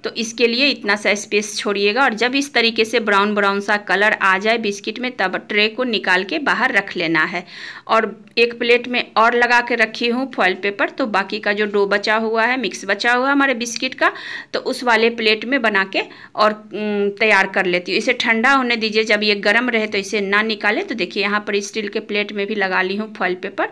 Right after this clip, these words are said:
और जो हमारा मिक्स बचा है इसमें बिस्किट को बेक करके और तैयार कर लेती हूँ। तो सेम उसी तरीके से करना है,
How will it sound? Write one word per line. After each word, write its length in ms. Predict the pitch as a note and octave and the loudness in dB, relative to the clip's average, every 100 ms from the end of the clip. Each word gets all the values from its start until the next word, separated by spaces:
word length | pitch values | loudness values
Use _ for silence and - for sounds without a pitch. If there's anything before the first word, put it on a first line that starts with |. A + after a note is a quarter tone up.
| - - - - | -8 -18 -14 -6
और 140 | G#3+ | -4
जो 140 | G3+ G#3 | -2 -4
हमारा 320 | G#3 G3+ G3+ | -2 2 2
मिक्स 300 | G3+ G3+ - | 2 -2 -4
बचा 280 | G3+ G3+ A#3 | -4 0 -2
है 140 | A#3 A#3 | -2 -6
इसमें 340 | G3+ G#3 G3+ | -8 -6 -4
बिस्किट 400 | F#3+ F#3 G#3 G3+ | -4 -4 -8 -6
को 100 | D4 | -8
बेक 320 | C#4+ F3+ - | -2 -2 -2
करके 300 | G3 G3 F4 G4 - - | -8 -6 -8 -10 -16 -4
और 140 | G#3+ G#3+ | -2 0
तैयार 340 | A3 G3 E3 E3+ | 0 2 2 0
कर 160 | F3 | -6
लेती 300 | E3 E3+ E3 | -6 -8 -8
हूँ। 120 | E3+ F#3 | -8 -8
तो 120 | G3 | -8
सेम 280 | - A3+ B3 | -2 -2 -2
उसी 200 | A#3 A#3+ | -6 -4
तरीके 380 | B3 A#3 A#3 A#3+ | -2 -2 0 -2
से 120 | A#3+ | -2
करना 320 | A#3 A3+ A3+ A3+ | 0 0 2 2
है, 160 | A#3+ | 0